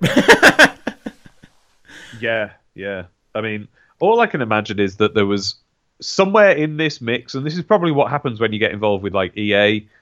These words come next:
Speaker 2: what you should have is a room full of people who know how to make a game, and some of them are businessmen who are effective at being businessmen. And then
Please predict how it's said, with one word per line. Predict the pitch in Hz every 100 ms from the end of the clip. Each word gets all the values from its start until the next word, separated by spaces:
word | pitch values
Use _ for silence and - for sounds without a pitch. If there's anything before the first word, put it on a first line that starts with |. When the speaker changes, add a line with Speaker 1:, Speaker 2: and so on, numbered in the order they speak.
| _ _ -
Speaker 2:
what | 131 196
you | 180 175
should | - 165 175
have | 151 160 170 151 -
is | 131
a | 131
room | 120 143 151 151 151 -
full | _ - 226 156 104 98
of | 113 -
people | - 147 131 104 98 95 _ _ _
who | 139 131 131 - -
know | 107 143 156
how | 139 135
to | -
make | 123 117 117
a | 110
game, | 98 156 123 95 87 87 _ _ _ -
and | 110 -
some | - 202
of | 127 98
them | 92 90 -
are | 95
businessmen | 98 110 90 92 - 92 82 82 _ _ _ -
who | 113
are | 107
effective | 101 113 - 110 95 -
at | 104 _
being | 110 101
businessmen. | 98 110 101 - 85 73 _ _ _ _ 131
And | 131
then | 151 147